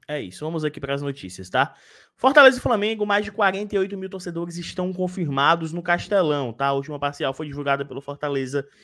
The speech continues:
na terça-feira.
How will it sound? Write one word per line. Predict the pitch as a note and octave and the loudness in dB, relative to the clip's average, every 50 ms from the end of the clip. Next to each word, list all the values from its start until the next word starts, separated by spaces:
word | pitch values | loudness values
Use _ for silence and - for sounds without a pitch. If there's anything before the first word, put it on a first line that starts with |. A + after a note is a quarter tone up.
| - - _ _ _ _ _ _ _ _ _ | -20 -20 _ _ _ _ _ _ _ _ _
na | - F3 G3+ A3 A3+ A#3 B3 - - _ _ _ _ _ _ _ _ _ _ _ _ | -10 -4 0 0 2 0 0 -4 -10 _ _ _ _ _ _ _ _ _ _ _ _
terça-feira. | - D#3+ D#3 D#3 - A#3 B3 B3 - E3+ F3 G#3 A#3+ C4 B3+ B3 - | -2 0 0 0 0 -2 -2 -2 -2 0 2 2 4 2 2 0 -2